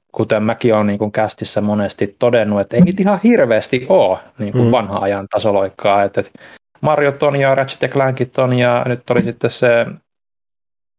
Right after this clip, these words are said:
Speaker 1: Astrobotti oli sit siinä pleikkarin julkaisussa ja niin poispäin, mutta, ja Crash nyt tuli takas, mutta ei silti niinku ihan älytön se tarjonta, niin nyt mä ajattelin, että, että saatiin revikkakoodiikin siitä, niin otetaanpas testiin, koska kyllä mulla nyt aina hyvä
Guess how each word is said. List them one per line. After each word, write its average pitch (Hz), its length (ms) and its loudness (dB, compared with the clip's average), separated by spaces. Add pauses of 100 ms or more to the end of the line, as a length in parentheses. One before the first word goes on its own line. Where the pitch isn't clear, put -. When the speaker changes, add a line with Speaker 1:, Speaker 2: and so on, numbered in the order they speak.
(200)
Speaker 1:
Astrobotti 117 760 0
oli 110 180 2
sit 104 120 -12
siinä 107 200 -2
pleikkarin 110 480 -2
julkaisussa 104 640 -2
ja 104 200 2
niin 110 240 0
poispäin, 98 500 -2
mutta, 98 420 -2
ja 104 140 2
Crash - 360 -4
nyt 104 220 -6
tuli 104 140 0
takas, - 340 -4
mutta - 360 -6 (600)
ei 147 100 2
silti 175 300 2
niinku 131 260 0
ihan 131 160 2
älytön 113 320 0
se 104 100 -10
tarjonta, 104 500 -2
niin 110 120 -4
nyt 135 140 -8
mä 147 100 0
ajattelin, 135 280 -2
että, 131 140 -6
että 131 220 -6 (460)
saatiin - 400 -2
revikkakoodiikin 131 920 -2
siitä, 123 360 -2
niin 123 180 -6
otetaanpas 160 480 0
testiin, 104 420 -4
koska - 280 -8 (140)
kyllä 147 140 -2
mulla 139 140 2
nyt 120 120 -4
aina 113 180 0
hyvä 104 240 -2